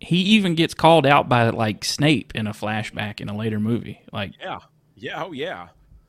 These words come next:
Speaker 1: "You're
Speaker 2: Snape's
Speaker 1: leading"
Speaker 2: not a lot. Snape's barely in this movie, by the way.
Speaker 1: Yeah, he's like, "You're leading him to slaughter. Like, all you're doing is fattening up a pig." Like,
Speaker 2: Yep. I mean, that,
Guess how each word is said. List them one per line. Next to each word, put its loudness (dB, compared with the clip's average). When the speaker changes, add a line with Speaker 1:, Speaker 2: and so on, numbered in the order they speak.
Speaker 1:
"You're 6
Speaker 2:
Snape's 2
Speaker 1:
leading" 6
Speaker 2:
not 6
a 4
lot. -6
Snape's -12
barely -6
in -6
this -8
movie, -4
by -8
the -12
way. -14
Speaker 1:
Yeah, -4
he's 2
like, 2
"You're 6
leading 4
him 6
to -2
slaughter. 2
Like, -4
all 2
you're 2
doing 6
is 0
fattening 0
up 0
a -6
pig." -8
Like, -6
Speaker 2:
Yep. -12
I -10
mean, -6
that, -8